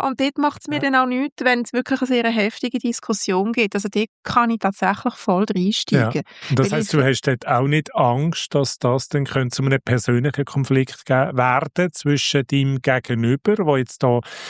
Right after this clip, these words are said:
Speaker 1: so aus deiner Sicht vielleicht ganz eine schräge oder, oder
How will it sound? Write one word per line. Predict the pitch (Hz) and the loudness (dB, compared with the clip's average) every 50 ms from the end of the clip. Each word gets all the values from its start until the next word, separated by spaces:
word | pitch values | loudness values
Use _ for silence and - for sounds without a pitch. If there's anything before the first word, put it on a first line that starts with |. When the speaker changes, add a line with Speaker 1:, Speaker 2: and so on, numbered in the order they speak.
| - - - - _ _ | -14 -16 -18 -20 _ _
Speaker 1:
so | _ - - 143 143 143 147 | _ -4 0 0 2 2 2
aus | 139 120 - | 0 -2 0
deiner | 156 135 123 127 127 123 | 0 2 2 2 2 2
Sicht | - 135 123 - | 2 0 0 0
vielleicht | - - 131 113 - | 0 -2 -2 -2 0
ganz | - 123 127 147 - - | -2 -2 -2 0 0 0
eine | 160 135 - - - - - | -2 -2 -2 -6 -14 -12 -8
schräge | - - - - 131 123 127 135 147 160 151 - 160 151 135 | -6 -6 -2 0 0 2 2 2 2 0 0 0 0 0 0
oder, | 127 127 - 127 127 - - | -2 -2 -2 -4 -4 -2 -4
oder | 127 117 - | -2 -2 -4